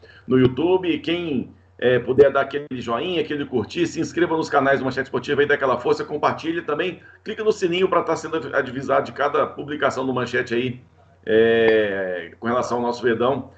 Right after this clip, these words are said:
dá aquela força. O Lucas Moreira tá por aqui, já cumprimentando todo mundo, o Afonso Augusto também, o Wilson Barbosa, o Trivela, nosso parceiraço, tá por aqui, o Márcio Paiva,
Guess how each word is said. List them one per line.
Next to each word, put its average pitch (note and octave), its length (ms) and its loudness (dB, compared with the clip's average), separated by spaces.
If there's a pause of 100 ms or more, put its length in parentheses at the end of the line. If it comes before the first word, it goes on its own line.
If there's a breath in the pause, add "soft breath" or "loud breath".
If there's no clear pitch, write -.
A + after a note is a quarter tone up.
(120)
dá C#3+ 140 6
aquela D3 320 0
força. - 340 -6
O B2+ 40 -6
Lucas D#3 240 -8
Moreira C#3 260 0
tá - 80 -6
por B2+ 160 -2
aqui, F3 300 -4
já C3+ 240 4
cumprimentando C3+ 520 -2
todo A#2+ 160 0
mundo, E3+ 420 4
o D3+ 60 10
Afonso C#3+ 540 -2 (340 soft breath)
Augusto B2+ 480 2
também, D#3+ 340 0
o D3+ 60 0
Wilson D3 220 0
Barbosa, E3 640 4
o C#3 100 4
Trivela, D3 720 0
nosso C3+ 420 -6 (100)
parceiraço, C3 640 0
tá A#2+ 60 -10
por A#2 160 -2
aqui, B2 200 -4
o B2+ 60 2
Márcio B2+ 260 -2
Paiva, F3 600 2